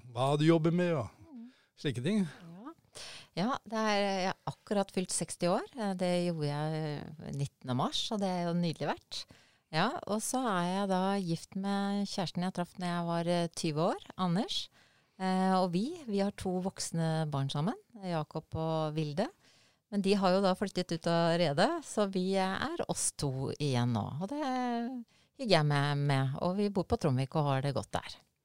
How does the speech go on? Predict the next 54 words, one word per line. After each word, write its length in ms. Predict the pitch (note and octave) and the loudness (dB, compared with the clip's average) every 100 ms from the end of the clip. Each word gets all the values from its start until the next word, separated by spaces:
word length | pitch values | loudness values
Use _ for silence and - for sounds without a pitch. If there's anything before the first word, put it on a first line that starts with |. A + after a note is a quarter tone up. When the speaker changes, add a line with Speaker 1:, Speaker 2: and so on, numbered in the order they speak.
| _ _ _ - | _ _ _ 0
Speaker 1:
Ja. 120 | D3 - _ _ - F#4 | 0 -2 _ _ -12 -4
Speaker 2:
Mm. 200 | F#3 A#3 _ | -4 -4 _
Speaker 1:
Det 140 | G#3 | -8
er 40 | G3+ | -6
godt 200 | G2+ - | -6 -4
å 40 | C#3 | 0
bo 140 | D#3+ | 0
på 160 | B3+ G3+ | -2 -2
Trondvik. 460 | A2 F#2 C#3+ - - D#3+ | 0 2 0 -2 -14 -2
Speaker 2:
Veldig. 540 | F3+ F#3 D#3+ C3+ D3 F3 | 2 2 2 -2 -4 -2
Vi 60 | |
stortrives 480 | D#3 F3 D#3 C#3+ D3 | -2 -2 -2 -2 -4
og 60 | D#3+ | -4
har 20 | |
bodd 180 | D3+ C#3 | -4 -6
der 160 | C#3+ C#3 | -4 -2
i 80 | C#3+ | -2
veldig 360 | C#3+ B2+ - | -2 -2 -4
mange 240 | - - G1+ | -6 -6 -6
år. 140 | D#3+ | -2
Jeg 160 | G3 G3 | 0 -2
er 40 | - - F3+ | -4 -16 0
faktisk 540 | D#3 - D#3+ - - | 0 0 -4 -4 -2
født 180 | C#3+ - | -2 -2
og 80 | C3+ | -8
oppvokst 300 | - B2+ - - | -8 -14 -14 -8
der 240 | C3 B2+ | -6 -4
ute 260 | A#2+ B2+ - | -6 -8 -8
også. 240 | - - | -8 -8
Speaker 1:
Å 300 | F3 - C#4+ | -10 -10 -6
ja, 80 | D#4+ | -2
du 60 | C3+ A2+ | 2 0
er 40 | |
det, 160 | - - | 0 -4
ja. 120 | E3 E3+ | -4 -4
Speaker 2:
Ja. 140 | G3 E3 - | -4 -4 -10
Speaker 1:
Så 140 | C#3+ A#2 | -14 -6
du 60 | |
er 140 | G#2+ A#2+ | -4 -2
liksom 240 | C3+ B2 | -2 -2
en 80 | A2 | -4
ekte 240 | - - G#2+ G#2+ A2 | -8 -6 -2 0 0
Jeløy-jente? 1000 | A2 A#2+ A2 A#2+ C#3 A2+ G2 A2+ A2 F3+ A#2+ - | 0 0 0 0 2 4 4 2 2 0 -2 2
Speaker 2:
Ja, 140 | G#3 A#3 _ | 4 4 _
det 200 | D3+ D#3+ | -12 -4
er 160 | F#3 E3+ | 0 2
jeg. 100 | E3 | 0
Speaker 1:
Ja. 120 | C3 - E3 | -2 -8 -10
Speaker 2:
Ja. 80 | D#3 - C#3+ | -10 -10 -8
Speaker 1:
Eh, 160 | C#3+ A#2+ | -4 0
mannen, 380 | B2 B2 A#2 B2+ | 4 4 6 6
er 160 | B2+ A#2+ | 6 4
han, 120 | B2 | 2
eh, 280 | A#2+ A2+ | 2 2